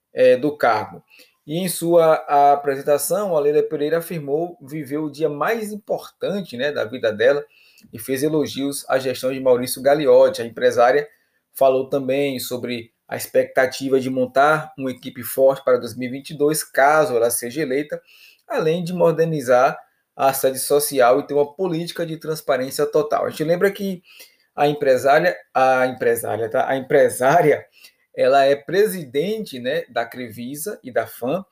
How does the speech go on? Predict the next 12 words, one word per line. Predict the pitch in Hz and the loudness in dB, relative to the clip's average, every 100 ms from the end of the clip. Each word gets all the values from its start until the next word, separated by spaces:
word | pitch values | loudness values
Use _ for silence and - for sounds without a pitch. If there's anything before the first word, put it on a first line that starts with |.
| _ _ _ _ | _ _ _ _
a | - | -14
Faculdade | 107 123 117 123 | -8 -6 -2 -2
das | 110 113 113 | 0 0 0
Américas, | 107 110 147 175 - _ _ _ _ | 0 0 0 -6 -14 _ _ _ _
que | - 165 | -12 -4
patrocinam | 180 226 233 214 - 170 202 220 | 0 2 2 2 0 -4 -2 -2
o | 220 | 2
Palmeiras | 175 143 143 175 143 | 2 2 -2 -4 -4
desde | 131 175 196 | -4 -4 -2
dois | 185 160 | -4 -4
mil | |
e | 160 | -6